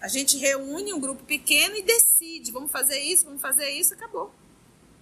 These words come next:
Não tem que fa-, passar por A, por B, por C, aí o outro diz, "Não, eu não concordo com isso", o outro, "Não, não concordo com isso", e a coisa não sai do papel. Porque o que é muito discutido é pouco realizado.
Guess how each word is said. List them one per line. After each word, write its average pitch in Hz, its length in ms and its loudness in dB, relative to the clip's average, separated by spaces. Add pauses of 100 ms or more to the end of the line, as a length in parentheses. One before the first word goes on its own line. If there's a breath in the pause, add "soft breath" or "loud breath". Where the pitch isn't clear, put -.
(220)
Não 277 140 -8
tem 359 100 2
que - 80 -4
fa-, 294 140 2
passar 285 340 0
por 285 180 -2
A, 269 240 0
por 269 220 -6
B, 269 280 0
por 277 200 -4
C, - 180 6
aí 277 300 -8
o 285 40 -8
outro 285 180 -4
diz, 320 120 -6
"Não, 427 260 -4
eu 392 60 -10
não 381 100 -12
concordo 349 500 0
com 339 120 -12
isso", 359 240 -4
o 370 40 -8
outro, 381 160 -16
"Não, 508 260 -12
não 453 100 -14
concordo 440 420 -6
com 415 120 -14
isso", 440 220 4
e - 20 -2
a 427 60 -6
coisa 440 280 -2
não 453 100 -2
sai 427 260 2
do 415 80 -12
papel. - 600 2 (1160)
Porque 381 260 0
o 415 80 -2
que - 140 0
é 320 60 6
muito 403 420 -2
discutido 302 920 2
é 262 80 0
pouco 320 420 -8
realizado. 277 720 -4